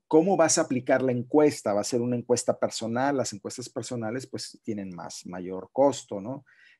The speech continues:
Eh, va a ser una encuesta telefónica, una encuesta autoaplicable, una encuesta por internet,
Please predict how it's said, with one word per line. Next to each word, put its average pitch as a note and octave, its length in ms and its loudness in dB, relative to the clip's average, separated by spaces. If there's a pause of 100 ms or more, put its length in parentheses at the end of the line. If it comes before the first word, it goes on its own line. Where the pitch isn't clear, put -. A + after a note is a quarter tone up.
Eh, G#2 160 -4
va G#2+ 100 0
a G#2 40 -2
ser A#2+ 180 -2
una A#2 120 -2
encuesta - 360 -6
telefónica, A#2+ 880 0
una G#2 220 -6
encuesta G2+ 640 -4
autoaplicable, A#2 920 2
una A2 200 0
encuesta G#2+ 520 -6
por G2 180 -6
internet, B2 600 -2